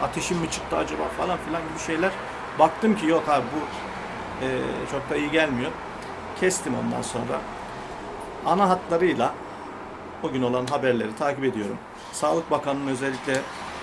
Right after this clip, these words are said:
e, o gün konuşması varsa onu takip ediyorum. Tavsiyeleri varsa ona, e, uymaya gayret ediyoruz.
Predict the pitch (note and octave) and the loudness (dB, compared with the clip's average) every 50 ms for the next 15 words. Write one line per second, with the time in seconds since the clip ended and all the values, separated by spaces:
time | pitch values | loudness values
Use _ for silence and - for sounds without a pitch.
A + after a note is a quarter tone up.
0 | - B2+ C3 C3 B2+ B2+ B2+ B2 B2 - - - - - - - - C#3 C3+ C#3+ | 0 2 4 4 4 4 4 4 2 0 -4 -6 -6 -6 -4 0 0 2 2 2
1 | D3+ D3 D3 - - - - - - - - - D#3 D3+ C#3 - D#3 D3+ D3+ - | 0 0 -2 -4 -4 -4 -6 -6 -6 -6 2 4 4 4 4 2 2 2 2 4
2 | D3 C#3+ C3+ C3+ - F#3 E3+ D#3 C#3 B2 C3+ C3 A#2 A2 A#2 A2+ G#2+ G#2 A2 G#2+ | 4 4 4 4 4 0 0 0 0 2 4 4 4 4 2 2 2 2 0 0
3 | G#2+ A#2+ C3+ - - - - - - - - - - - D#3+ D#3 D#3 D#3 - D#3+ | 0 -2 -4 -4 -6 -10 -10 -10 -10 -10 -8 -8 0 6 6 6 6 6 2 2
4 | D3+ D3+ D3 C#3+ C#3+ C#3+ C3+ - - C#3 B2 B2+ C#3 D3 C#3+ - - - - - | 2 2 2 2 2 2 2 2 0 -2 -2 0 0 0 0 -2 -4 -8 -10 -10
5 | - A2+ - - - - C#3 C3+ B2+ B2+ A#2+ A#2 A2 B2 B2+ C3+ C#3+ C#3 - A#2+ | -10 -10 -10 -6 -2 0 2 4 4 4 4 4 4 4 4 4 2 0 -2 -2
6 | G#2+ A#2 A#2 - E3+ | -2 -2 -2 -2 -4